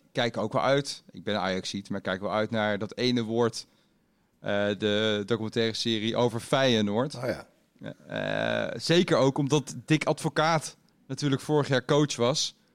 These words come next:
Speaker 1: Nou, dat is nogal een typje. Dus, eh,
Speaker 2: Dat is een behoorlijk, ja, lekkere brombier.
Speaker 1: ja.
Speaker 2: Ja.
Speaker 1: En die, eh, die staat trouwens op Disney Plus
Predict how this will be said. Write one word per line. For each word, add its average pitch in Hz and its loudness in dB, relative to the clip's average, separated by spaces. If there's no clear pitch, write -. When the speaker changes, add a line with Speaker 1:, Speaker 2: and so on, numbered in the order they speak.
Speaker 1:
Nou, 117 2
dat 123 0
is 160 2
nogal 139 4
een 120 0
typje. 143 0
Dus, 120 -2
eh, 135 2
Speaker 2:
Dat 120 2
is 107 -2
een 104 -4
behoorlijk, 120 2
ja, 107 4
lekkere 117 2
brombier. 110 0
Speaker 1:
ja. 139 4
Speaker 2:
Ja. 110 -6
Speaker 1:
En 117 -8
die, 143 -4
eh, 151 0
die 165 0
staat 165 2
trouwens 135 2
op 117 -8
Disney 131 0
Plus - 0